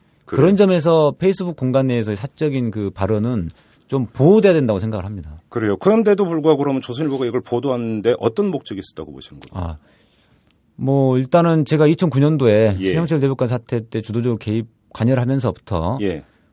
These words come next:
Speaker 1: 어, 조선일보가 저를 주목했다고 생각을 하고요. 특히
Speaker 2: 이른바
Speaker 1: 그거
Speaker 2: 찍혔다라는 것입니까?
Speaker 1: 예, 예.
Speaker 2: 예.
Speaker 1: 그 근거로 제가 말씀, 하나 말씀드리면 이천구 년도 하반기 십이월경에
Speaker 2: 네.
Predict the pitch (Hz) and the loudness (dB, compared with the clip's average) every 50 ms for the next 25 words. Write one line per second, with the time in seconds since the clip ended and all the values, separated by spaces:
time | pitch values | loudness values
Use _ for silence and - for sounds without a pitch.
0 | _ _ - - 98 95 - 110 113 143 147 143 127 131 123 117 113 110 110 107 | _ _ -12 -10 -8 -8 -6 -4 -2 0 0 0 0 0 0 0 0 0 0 -2
1 | 104 98 107 110 107 - 104 104 104 104 98 - 117 127 123 131 139 - 123 113 | -2 -2 -2 -2 -2 -2 -2 -4 -4 -4 -4 0 0 2 2 0 -2 -2 -2 -2
2 | 104 92 107 104 98 95 92 107 113 107 90 82 82 85 85 73 71 _ _ _ | -2 -2 -4 -6 -6 -6 -6 -6 -8 -8 -6 -6 -6 -8 -10 -12 -16 _ _ _
3 | _ _ _ - 175 - - - 190 180 170 160 139 110 - - 107 110 - 104 | _ _ _ -14 -14 -10 -6 -2 -2 0 0 0 -2 -2 -4 -4 -4 -2 0 0
4 | 165 156 139 - - - - 131 127 120 117 107 101 113 120 113 98 92 87 80 | 0 -2 -2 -4 -4 -4 -2 -2 -2 -2 -4 -4 -2 0 2 2 2 2 0 -2
5 | 78 - _ - 98 92 87 78 - _ _ - 175 160 - 160 160 185 190 180 | -4 -8 _ -8 -6 -6 -6 -6 -10 _ _ -2 -2 0 0 2 2 2 4 4
6 | 185 180 170 156 151 143 120 135 131 127 120 113 113 113 120 120 135 135 120 107 | 6 6 6 4 4 2 2 2 2 2 2 2 2 0 -2 -2 -2 0 0 -2
7 | 104 110 107 101 98 95 98 101 98 92 101 _ _ - _ _ _ _ _ - | -2 -4 -4 -6 -4 -4 -4 -4 -4 -6 -8 _ _ -20 _ _ _ _ _ -6
8 | - 160 185 - _ _ _ - - 175 170 170 147 - - 123 135 147 151 156 | -4 -4 -4 -4 _ _ _ -6 -2 -2 0 0 -2 -2 0 2 2 4 4 2
9 | 151 143 156 160 160 139 - - - - - 170 156 165 160 151 139 120 127 139 | 2 4 4 4 4 2 0 -6 -10 -6 -4 0 2 2 2 0 -2 -4 -4 -6
10 | 147 143 143 - - - 185 175 190 190 185 156 131 101 98 101 107 107 92 80 | -6 -6 -6 -8 -8 -6 -2 2 4 4 4 4 2 0 0 0 0 -2 -2 -2
11 | 80 95 92 85 69 64 | -2 -4 -4 -4 -6 -8